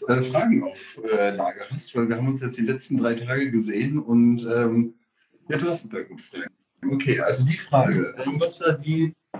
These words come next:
spannendste Erfahrung oder so das, der krasseste Aha-Moment?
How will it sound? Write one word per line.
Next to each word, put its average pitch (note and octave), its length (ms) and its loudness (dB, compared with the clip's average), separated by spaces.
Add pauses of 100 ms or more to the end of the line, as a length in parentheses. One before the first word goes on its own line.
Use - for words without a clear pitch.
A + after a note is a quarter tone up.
(240)
spannendste D#3 540 2
Erfahrung A#2 880 -2
oder A2 200 2
so A2 140 6
das, A2 240 2
der A2 140 2
krasseste C3 580 -4
Aha-Moment? F2+ 840 0